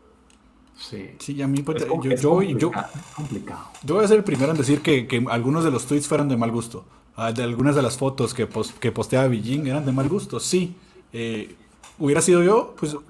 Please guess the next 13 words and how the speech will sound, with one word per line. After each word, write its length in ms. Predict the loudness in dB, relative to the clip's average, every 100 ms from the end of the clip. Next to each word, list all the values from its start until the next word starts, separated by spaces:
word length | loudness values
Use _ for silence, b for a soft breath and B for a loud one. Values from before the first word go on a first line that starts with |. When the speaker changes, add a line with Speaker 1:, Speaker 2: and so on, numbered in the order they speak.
| -4
Speaker 2:
probablemente 380 | 0 2 2 2
la 100 | 2
bloqueo 460 | 2 2 4 6 4
o 480 | 2 0 -2 -4 -8 -12 -16 -20 -20 _ -4
para 240 | -2 -2
ya 160 | 0 2
no 160 | 2
ver 180 | 2 2
ese, 240 | 0 -2 -2
ese 160 | -4
tipo 300 | -4 -4 -2
de 80 | -2
tweets. 360 | -2 -4 -6